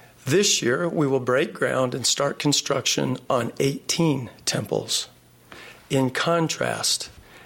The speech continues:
it took one hundred and fifty years to build the first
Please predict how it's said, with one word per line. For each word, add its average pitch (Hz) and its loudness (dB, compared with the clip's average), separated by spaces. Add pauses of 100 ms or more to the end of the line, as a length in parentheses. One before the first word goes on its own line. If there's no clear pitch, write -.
(260)
it 143 2
took 139 0
one 143 2
hundred 170 0
and 120 0
fifty - 0
years 120 -2 (420)
to - -2
build 127 2
the 127 -2
first - 0